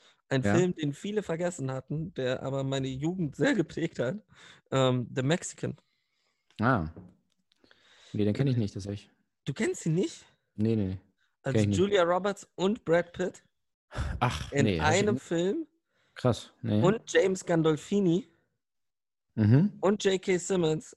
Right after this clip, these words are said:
Speaker 1: und Gene Hackman. Alle in einem Film.
Speaker 2: Ja, warum, warum kennt man den denn nicht so?
Speaker 1: Keine Ahnung. Ich, ich mag den
Speaker 2: Hm.
Speaker 1: Film richtig, richtig gerne. Geht um, darum, dass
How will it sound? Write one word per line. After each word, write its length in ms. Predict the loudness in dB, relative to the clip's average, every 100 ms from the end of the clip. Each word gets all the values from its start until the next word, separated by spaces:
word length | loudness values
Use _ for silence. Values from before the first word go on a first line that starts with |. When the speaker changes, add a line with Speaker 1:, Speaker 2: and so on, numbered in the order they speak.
| -6
Speaker 1:
und 220 | -2 -2
Gene 260 | -2 -4 -2
Hackman. 560 | -4 -4 -6 -6 -8 -12 _ _ _ _ _ _ _ _ _ _ _ _ _ _ _ _ _ -6
Alle 200 | -2 0
in 80 | 0
einem 280 | 0 -2
Film. 340 | -2 -4 -6 -8 _ _ _ _ _ _ _ _ _ _ _ _ _ _ _ -6
Speaker 2:
Ja, 120 | 0
warum, 260 | 2 0 0
warum 220 | 0 0
kennt 180 | 0 2
man 100 | 2
den 260 | 2 2
denn 140 | 0 -2
nicht 140 | -4
so? 240 | -4 -6 -6 _ _ _ _
Speaker 1:
Keine 340 | -8 -4 -2 -2
Ahnung. 260 | -2 -2 -6
Ich, 160 | -10 -10
ich 140 | -6
mag 220 | -4 -4
den 120 | -4 -2
Speaker 2:
Hm. 100 | -2
Speaker 1:
Film 140 | -4
richtig, 380 | -6 -10 -10 -14
richtig 280 | -14 -14 -12
gerne. 340 | -8 -6 -8 -12 _ _ _ _ _ _ _ _ _ _ _ -6
Geht 240 | -4 -4 -6
um, 340 | -2 0 0
darum, 420 | 0 0 0 0 -2
dass 320 | -4 -6